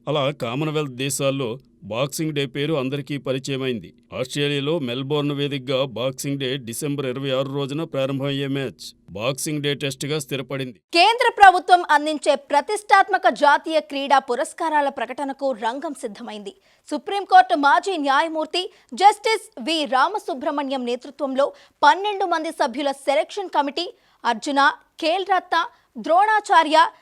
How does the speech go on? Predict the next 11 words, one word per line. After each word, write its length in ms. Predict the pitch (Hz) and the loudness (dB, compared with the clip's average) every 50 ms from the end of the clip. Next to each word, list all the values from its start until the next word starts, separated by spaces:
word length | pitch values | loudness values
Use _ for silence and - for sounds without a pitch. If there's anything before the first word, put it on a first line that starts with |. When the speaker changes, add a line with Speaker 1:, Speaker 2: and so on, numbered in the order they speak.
| _ _ 285 | _ _ -16
Speaker 2:
ధ్యాన్ 380 | 214 190 311 349 370 415 427 | -6 -4 -2 0 0 0 -2
చంద్ 300 | 427 - 403 349 330 285 277 - | 2 4 4 4 6 4 -2 -4
తదితర 440 | - _ 233 247 277 277 - 294 269 - - | -2 _ -2 -2 -2 -2 -2 -2 -2 0 0
అవార్డులకు 600 | 226 233 233 294 349 311 - - 311 294 302 320 | -2 -2 -2 -2 -4 -6 -2 -4 -4 -4 -2 -4
సంబంధించిన 640 | 294 - 254 240 247 277 269 269 269 262 - 311 262 240 - - | -2 -2 -2 -2 -2 -6 -6 -6 -8 -8 -8 -4 -4 -4 -4 -6
నామినేషన్ల 720 | 220 240 254 285 339 349 392 359 359 349 - - 330 294 | -4 -4 -2 -2 -2 -6 -8 -8 -10 -10 -8 -6 -6 -6
జాబితాను 640 | 277 214 190 262 208 220 247 - - 302 285 277 285 - - - - - _ _ - | -6 -6 -2 0 0 0 0 -4 -6 -6 -4 -4 -4 -8 -10 -18 -20 -20 _ _ 2
ప్రభుత్వానికి 600 | 330 311 349 403 427 - 403 370 320 269 - 269 | 4 4 4 4 2 2 2 4 2 2 0 -2
అందించింది. 580 | 233 202 202 208 208 214 - - 226 220 208 - - _ _ _ | -4 -4 -4 -8 -12 -14 -10 -10 -10 -8 -10 -12 -14 _ _ _
మార్పులు 500 | 247 220 220 226 285 339 - - 320 311 | -8 -4 -2 -2 -4 -4 -6 -8 -8 -6
లేకుండా 500 | 285 254 247 269 262 - 294 269 233 277 | -4 -4 -4 -4 -4 -6 -2 2 2 2